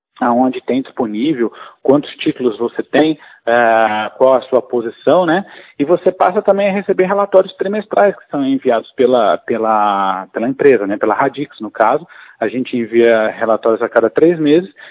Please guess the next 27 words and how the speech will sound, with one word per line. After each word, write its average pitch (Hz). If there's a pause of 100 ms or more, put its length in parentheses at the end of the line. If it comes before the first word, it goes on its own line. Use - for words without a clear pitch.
informando 151
todas 196
as 175
atividades 147
que -
a 127
gente 135
fez, 139 (340)
como 202
está 175
sendo 160
aplicado 135
o 127
recurso, 139 (340)
entendeu? 120
Como 127
é -
que -
tá 165
o 156
desenvolvimento 131
das 113
árvores, 123
quanto 196
que -
tá 165
valendo 147